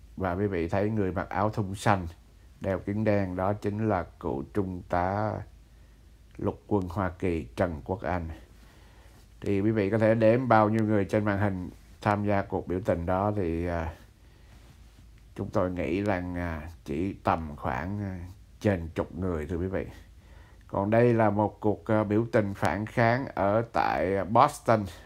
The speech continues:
Và quý vị thấy đoàn xe mật vụ đang đậu dọc theo bên đường và những người trong phái đoàn của Thủ tướng, à, Phạm Minh Chính đang tiến vào tòa nhà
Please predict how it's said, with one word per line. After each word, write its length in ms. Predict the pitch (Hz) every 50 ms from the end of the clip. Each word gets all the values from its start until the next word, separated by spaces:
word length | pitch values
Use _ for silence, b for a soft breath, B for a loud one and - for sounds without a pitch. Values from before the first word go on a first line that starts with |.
| B B B
Và 420 | 107 82 92 98 95 92 87 82
quý 260 | 78 67 87 110 117
vị 140 | 104 92 92
thấy 260 | 90 104 104 113 113
đoàn 380 | 107 104 107 104 98 92 90 87
xe 460 | - - 104 104 104 104 101 101 98 90
mật 240 | 95 90 - - -
vụ 280 | 98 95 90 87 90
đang 320 | 85 90 95 92 90 78 92
đậu 360 | 90 85 82 90 92 76 - - b b b b b b b b b - - - -
dọc 240 | - 92 82 - -
theo 180 | - 110 104 98
bên 220 | 101 101 98 98
đường 320 | 101 98 92 87 82 73 - 55 69
và 240 | 82 95 98 92 87
những 320 | 87 87 90 90 95 107 110
người 280 | 104 98 95 90 - - - -
trong 460 | - 85 98 101 104 98 95 85 - - - - - - - - - - - - - - - - - - - - - - - -
phái 240 | - - 113 110 113
đoàn 360 | 107 107 98 92 90 85 82
của 480 | 85 - 82 80 85 90 98 98 98 92 - - -
Thủ 200 | - 87 80 90 -
tướng, 260 | - 104 104 104 113 117
à, 200 | 117 110 107 98 73 -
Phạm 200 | - - - 69
Minh 160 | 92 90 87 -
Chính 220 | 101 98 107 110
đang 240 | 104 101 95 92 90 - -
tiến 300 | 107 107 113 117 131 127
vào 260 | 113 104 92 90 85
tòa 200 | 85 - 90 85
nhà 440 | 85 90 85 85 80 80 78 78 -